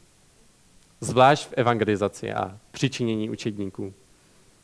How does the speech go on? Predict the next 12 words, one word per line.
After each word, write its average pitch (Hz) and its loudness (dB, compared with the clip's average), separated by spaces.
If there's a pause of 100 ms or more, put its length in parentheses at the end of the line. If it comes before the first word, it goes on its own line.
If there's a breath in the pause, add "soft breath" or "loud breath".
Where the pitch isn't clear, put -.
(1160 soft breath)
Další 143 4
úsek 151 4
je 135 6
z 127 2
Janova 131 4
evangelia 135 6
z - -8
čtrnácté 131 2
kapitoly, 147 2
kde 127 2
Ježíš 120 0
říká: 127 6